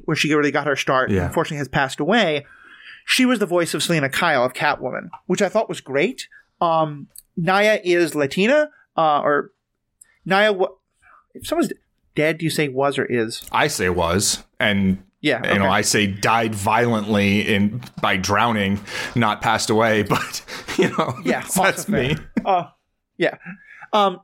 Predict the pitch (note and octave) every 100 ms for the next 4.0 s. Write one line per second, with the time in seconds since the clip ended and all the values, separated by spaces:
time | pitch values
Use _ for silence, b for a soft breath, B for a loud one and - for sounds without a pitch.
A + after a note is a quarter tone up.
0 | _ G#3 B3 D#4+ A3+ E3+ E3 E3 - D#4+
1 | D#3+ A2+ E3+ E3+ F#3 E3+ - G#3 G3+ E3
2 | D3+ - G3 D#3+ C3+ D#3+ C3 F3+ F3 A#3+
3 | A3+ A#3+ D#3+ F3+ F3 F3+ F3 F#3+ E3+